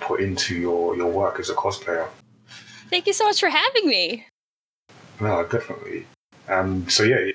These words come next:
Speaker 1: uh, listeners can check out all our episodes, past, present, and future, uh, on Apple Podcast, on Spotify, on, uh, YouTube as well. Um, you can also leave us a review if you enjoyed the show,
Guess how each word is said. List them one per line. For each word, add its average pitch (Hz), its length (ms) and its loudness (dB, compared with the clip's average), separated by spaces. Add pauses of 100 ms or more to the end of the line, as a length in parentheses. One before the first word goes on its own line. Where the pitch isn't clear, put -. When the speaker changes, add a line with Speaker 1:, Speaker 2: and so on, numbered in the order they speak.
Speaker 1:
uh, 98 180 4
listeners 107 420 4
can 95 360 -2 (100)
check - 280 0
out 101 180 2
all 107 200 4
our 101 120 4
episodes, 95 920 2 (160)
past, 98 260 0
present, 92 220 -2
and - 80 -10
future, 95 600 2 (340)
uh, 90 300 4
on 92 340 0 (120)
Apple 101 240 2
Podcast, 101 760 0
on 85 140 -6
Spotify, 95 760 0
on, 85 220 -6 (380)
uh, 87 200 -4 (100)
YouTube 101 340 -8
as - 160 -6
well. 104 340 -2 (460)
Um, 92 540 -4
you 95 60 -20
can 104 140 -8
also 98 520 -2
leave 95 180 -12
us - 140 -6
a 98 60 -12
review 110 380 -2
if - 100 -12
you 101 80 -6
enjoyed 113 340 -4
the - 60 -12
show, 107 480 -4